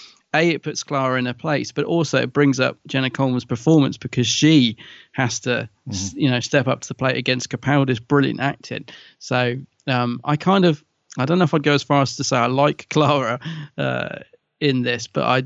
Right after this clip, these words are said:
Speaker 1: I, I think she, I think Jenna Coleman gives a good performance in it.
Speaker 2: Mm-hmm.
Speaker 1: Um, certainly she wins me over more with Capaldi's Doctor, let's put it that way.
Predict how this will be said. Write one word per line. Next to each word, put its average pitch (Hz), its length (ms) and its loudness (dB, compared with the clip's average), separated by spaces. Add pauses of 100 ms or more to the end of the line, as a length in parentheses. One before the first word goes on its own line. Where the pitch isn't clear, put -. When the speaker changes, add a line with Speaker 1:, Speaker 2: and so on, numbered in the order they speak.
Speaker 1:
I, 135 100 -2
I 123 40 0
think 151 300 2
she, 131 240 -4 (240)
I 156 60 0
think 190 180 0
Jenna 147 220 4
Coleman 143 380 2
gives 131 260 -2
a 127 40 -6
good 139 300 -4
performance - 720 -2
in 113 100 0
it. 120 160 -2 (300)
Speaker 2:
Mm-hmm. 123 100 -8
Speaker 1:
Um, 127 240 2
certainly 139 640 4
she - 160 0
wins 139 280 4
me 139 100 2
over 135 240 2
more 131 280 -4
with 127 200 -8
Capaldi's 127 440 -4
Doctor, - 380 -8
let's 127 160 -10
put 139 140 -6
it 147 60 -2
that 135 180 -2
way. 123 160 -6